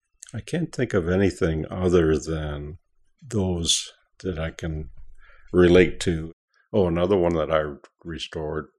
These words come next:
we had a, uh, Piper J five. It's like a P A twelve, except it's got the smaller engine and no cowling, and that was an award winner.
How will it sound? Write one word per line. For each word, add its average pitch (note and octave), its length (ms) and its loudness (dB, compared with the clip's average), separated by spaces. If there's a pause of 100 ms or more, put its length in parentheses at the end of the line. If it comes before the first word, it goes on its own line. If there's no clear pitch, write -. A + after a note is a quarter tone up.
(120)
we F2 160 -8
had D#2+ 220 -6
a, D2 480 -14
uh, C#2+ 60 -20 (240)
Piper F#2+ 320 -2
J D#2+ 260 -4
five. D#2 580 -4 (320)
It's - 180 -6
like E2+ 160 -2
a D#2 80 -6
P F2 240 -4
A D#2 120 -2
twelve, D#2 500 -4
except - 360 -10 (300)
it's - 220 -10
got D#2 240 -4
the - 80 -2
smaller D2 500 0
engine D2 460 -12
and C#2+ 200 -12
no D#2 220 -2
cowling, D2+ 640 -6
and C#2+ 140 -16 (400)
that F2 260 0
was E2 180 -10
an D2+ 120 -8
award D2 480 -4
winner. C#2+ 380 -12